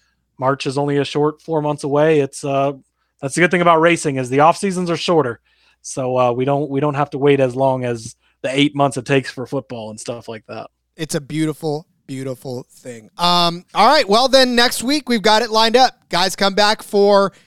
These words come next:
Speaker 2: the, uh, for some future odds, for some talk of, of all the, what we have to offer. I, I'm excited. That's, and that's the thing about F one gambling too. There's so many good bets to make. I mean, we've
Speaker 1: Yes.
Speaker 2: tried to outline
Speaker 1: They give
Speaker 2: them.
Speaker 1: us,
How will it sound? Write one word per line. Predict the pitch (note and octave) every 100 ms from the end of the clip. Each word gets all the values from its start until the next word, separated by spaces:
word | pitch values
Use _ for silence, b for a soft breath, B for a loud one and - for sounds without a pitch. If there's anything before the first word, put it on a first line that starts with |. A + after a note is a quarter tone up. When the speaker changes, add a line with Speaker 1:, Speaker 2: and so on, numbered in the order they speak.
| _
Speaker 2:
the, | D3+ F#3 F3+ F#3+
uh, | F3 E3 D#3+ D#3+
for | - F3
some | E3+
future | D3 G3 G#3 G3
odds, | F3 F#3+ G3 G3+ G3 E3+
for | - E3
some | E3 D3
talk | F#3 F3 F3
of, | E3 C#3+
of | E3+ D#3+ D3 -
all | F3 F3
the, | F3 E3+ D3 b b b -
what | F3+
we | G3
have | F3+ G3 F3
to | F3
offer. | F#3 G3+ G#3 F3
I, | G3 A3+
I'm | G3 D4
excited. | - D3+ D3
That's, | C#3 C3+ - B -
and | A#3+
that's | D#4+ F4+
the |
thing | D#4+ D4+
about | B3+
F | A#3+ C4+
one | A3+
gambling | F#3+ B3 G#3
too. | E3 A#3 - b b
There's | - B3 A3
so | - A3+ A#3+ A#3+ A#3 A3+ A3 G#3+
many | G#3+ G#3+ G3
good | F#3+ G3
bets | D#3 F3+ -
to | -
make. | E3 D#3 D#3+
I | D#3+
mean, | D#3
we've | D#3+ F3+
Speaker 1:
Yes. | F#3 -
Speaker 2:
tried | G3+ F#3+
to |
outline | E3 F#3 E3+ F3
Speaker 1:
They | D4
give | A#3+
Speaker 2:
them. | A3+
Speaker 1:
us, | - -